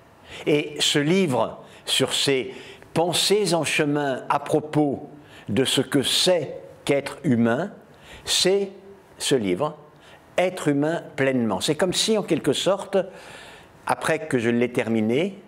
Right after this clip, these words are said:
je rendais une copie pour moi définitive à monsieur Jean Kahn. Il était professeur, il est normal qu'on lui rende une copie. « Voilà, papa, je ne sais pas trop ce que tu m'as demandé de faire, mais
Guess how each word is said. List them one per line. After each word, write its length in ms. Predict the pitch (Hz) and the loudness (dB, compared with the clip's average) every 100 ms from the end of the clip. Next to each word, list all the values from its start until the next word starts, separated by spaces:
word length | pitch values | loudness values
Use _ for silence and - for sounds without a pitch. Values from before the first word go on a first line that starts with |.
| - - - - | -20 -20 -20 -8
je 200 | - 110 | -2 2
rendais 400 | 151 175 165 202 | 2 2 2 2
une 120 | 190 - | 2 0
copie 360 | 147 151 165 | 0 2 0
pour 280 | - - 139 | 0 0 2
moi 140 | 156 | 2
définitive 800 | 185 160 135 131 - 110 160 185 175 - - - - - - - - - - - | 2 2 2 0 0 0 2 0 -8 -16 -20 -20 -20 -20 -20 -20 -20 -20 -20 -8
à 380 | 113 117 117 104 - - - - - - | -2 0 0 -2 -6 -18 -20 -20 -20 -10
monsieur 400 | 113 113 - 135 | -4 -2 0 0
Jean 200 | 107 131 | 0 -2
Kahn. 440 | 139 113 80 76 - - - - | 0 -2 -2 -8 -16 -20 -10 -2
Il 100 | 101 | 0
était 220 | 101 113 | 0 -2
professeur, 680 | 117 110 107 - 98 78 80 | -2 -2 -2 0 0 0 -4
il 80 | |
est 80 | 85 | -4
normal 300 | 90 98 107 | -2 0 -2
qu'on 140 | 95 92 | -2 -2
lui 100 | 90 | -2
rende 220 | 95 92 | -2 -2
une 100 | 95 | -4
copie. « 420 | 110 - - - - - - - - | -6 -10 -16 -20 -20 -20 -20 -20 -4
Voilà, 240 | 110 143 151 | 0 2 2
papa, 320 | 127 - 143 | 0 0 0
je 100 | 120 | 0
ne 60 | |
sais 160 | - 123 | -2 -2
pas 120 | 117 | -2
trop 220 | - 139 | -2 -2
ce 80 | 123 | -2
que 100 | - | -4
tu 120 | 101 | -4
m'as 100 | 104 | -2
demandé 380 | 95 98 95 131 | 0 0 -2 -4
de 80 | - | -6
faire, 320 | - 101 - - - - - - - - | -4 -4 -4 -8 -20 -20 -20 -20 -16 -2
mais 320 | 107 113 | 0 0